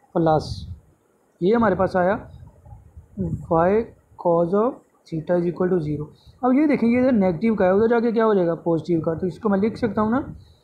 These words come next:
x sin of theta is equal to y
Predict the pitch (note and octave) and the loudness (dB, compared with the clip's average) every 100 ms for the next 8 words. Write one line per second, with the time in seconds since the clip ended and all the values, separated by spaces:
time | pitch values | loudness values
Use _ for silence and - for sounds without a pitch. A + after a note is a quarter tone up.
0 | - - G3 G#3 - - - E3+ D#3 D#3+ | -20 -4 0 0 -4 -18 -10 -6 -2 0
1 | G3 G3 A#3+ G3+ F#3+ D3 _ - - _ | -2 -2 -2 0 -2 -2 _ -20 -20 _
2 | _ _ _ _ _ _ _ - - - | _ _ _ _ _ _ _ -20 -20 -12
3 | E3 E3 D#3 F3 E3+ E3+ D#3+ E3 F#3+ | -6 -6 -4 -2 0 0 2 2 2